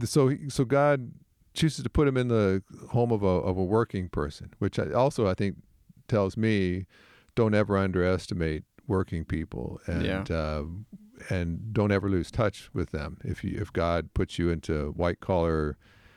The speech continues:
Speaker 1: executive offices, don't ever lose touch, because even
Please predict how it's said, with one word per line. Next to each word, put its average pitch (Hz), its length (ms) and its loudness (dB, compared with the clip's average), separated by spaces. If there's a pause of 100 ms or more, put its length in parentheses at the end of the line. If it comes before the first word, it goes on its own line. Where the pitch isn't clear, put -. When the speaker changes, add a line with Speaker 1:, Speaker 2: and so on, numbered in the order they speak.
(320)
Speaker 1:
executive 90 560 0
offices, 85 800 -4
don't 82 220 -2
ever 80 360 -2
lose 82 300 -4
touch, 85 440 -2
because 78 440 -4
even 80 460 -4